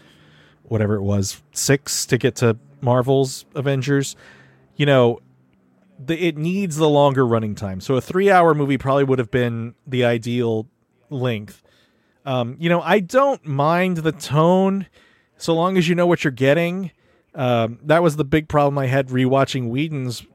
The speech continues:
cut, was that you've got this incredibly dark film, you know, uh, in looks and in, like, the tenor of the villains, uh,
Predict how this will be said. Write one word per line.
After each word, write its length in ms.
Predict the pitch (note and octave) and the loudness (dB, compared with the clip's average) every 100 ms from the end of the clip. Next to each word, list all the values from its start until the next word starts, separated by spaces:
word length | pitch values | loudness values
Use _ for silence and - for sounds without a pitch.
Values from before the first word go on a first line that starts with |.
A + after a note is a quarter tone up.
| _ | _
cut, 300 | - A#2+ A#2 _ _ _ _ - | -2 0 0 _ _ _ _ -4
was 220 | D3 B2+ | -2 0
that 200 | C#3+ D3+ | 0 0
you've 180 | C#3+ A#2+ | -4 0
got 260 | D#3 D#3+ | 0 2
this 340 | D#3 C#3 - - | 2 0 -2 -8
incredibly 800 | D#3+ C#3+ - F3 G3 F3+ E3 B2 - | -6 -6 0 2 4 2 -2 -4 0
dark 500 | B2+ C3 C3 - - - | 4 6 4 0 -12 -20
film, 640 | - - C3 A2+ G#2+ G2+ G2 _ _ _ _ _ _ - | -20 -4 0 0 0 -2 -8 _ _ _ _ _ _ -8
you 140 | B2+ | -2
know, 240 | A#2+ G#2+ - - - - - | 0 0 -2 -14 -20 -20 -4
uh, 180 | B2 B2 | 0 0
in 240 | C#3+ C3 | 2 0
looks 500 | A2+ A#2+ C#3+ - - | 2 4 4 2 -6
and 240 | B2 B2+ A#2+ | -2 -2 0
in, 280 | A#2+ A2+ A2 | 0 0 -2
like, 320 | G#2+ G#2+ - _ _ _ | -4 -4 -10 _ _ _
the 140 | C#3+ - | -4 -4
tenor 520 | - - C#3 C3+ C3 | -4 -2 2 4 2
of 240 | B2 A#2 | 2 0
the 120 | A2+ G#2+ | 2 0
villains, 720 | A2+ C3+ B2+ G#2 G#2+ G#2 - _ _ _ _ _ _ | 2 4 4 2 -2 -6 -12 _ _ _ _ _ _
uh, 380 | B2 A2 G2+ G#2+ | -2 0 0 -4